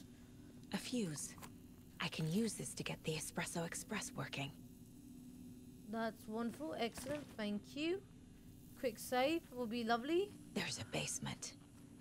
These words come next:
Speaker 2: Yes, but one second,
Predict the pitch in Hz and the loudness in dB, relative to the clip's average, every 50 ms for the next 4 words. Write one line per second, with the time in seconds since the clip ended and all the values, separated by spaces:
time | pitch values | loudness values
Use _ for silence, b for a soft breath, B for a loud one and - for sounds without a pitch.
0 | - - - - - - 240 220 233 262 247 220 208 202 - - - - - - | -14 -14 -12 -10 -8 -4 -2 2 6 8 8 8 8 6 2 -4 -10 -12 -8 0
1 | - 254 247 208 185 208 208 214 247 262 262 254 247 - - - - - 254 240 | 4 6 6 6 4 2 4 6 6 8 8 6 4 0 -4 -8 -4 2 2 4
2 | - - - - 214 202 196 185 | 4 2 0 -2 0 0 0 -2